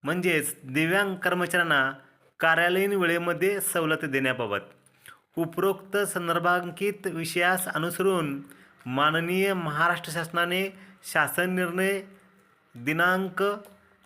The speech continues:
सोळा जुलै दोन हजार तेरा अन्वये शासकीय कार्यालयातील निसमर्थ असलेल्या कर्मचाऱ्यांना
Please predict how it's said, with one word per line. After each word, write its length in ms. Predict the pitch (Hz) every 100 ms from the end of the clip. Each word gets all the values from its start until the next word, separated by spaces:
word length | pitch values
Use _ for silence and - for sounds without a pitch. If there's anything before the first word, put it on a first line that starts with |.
| _
सोळा 500 | - - 165 165 190
जुलै 440 | 196 180 185 196 196
दोन 300 | 160 147 165
हजार 240 | 160 170 170
तेरा 260 | 165 170 185
अन्वये 460 | 185 185 196 208 208 - - - - -
शासकीय 580 | - 165 165 - 208 214
कार्यालयातील 840 | 208 175 175 180 175 175 196 196
निसमर्थ 680 | 151 180 190 190 185 196 190
असलेल्या 460 | 185 - - 175 190
कर्मचाऱ्यांना 800 | 185 185 196 190 190 165 151